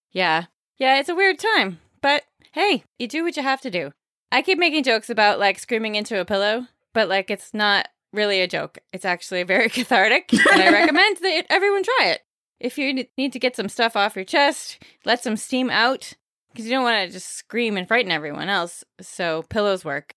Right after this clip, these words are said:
Speaker 2: Yes.
Speaker 1: It was new to me, but I've been trying it out. And I've been reading books. The first couple of weeks, the first week or so, I could not concentrate, and I've just been mostly <laughs> terrified, like,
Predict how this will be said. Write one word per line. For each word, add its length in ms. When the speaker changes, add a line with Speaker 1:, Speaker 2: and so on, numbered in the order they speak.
Speaker 2:
Yes. 640
Speaker 1:
It 120
was 140
new 200
to 100
me, 380
but 140
I've 120
been 100
trying 300
it 120
out. 200
And 340
I've 120
been 100
reading 260
books. 360
The 100
first 500
couple 320
of 340
weeks, 680
the 100
first 260
week 180
or 40
so, 200
I 160
could 160
not 140
concentrate, 560
and 340
I've 240
just 200
been 320
mostly 400
<laughs> 0
terrified, 720
like, 340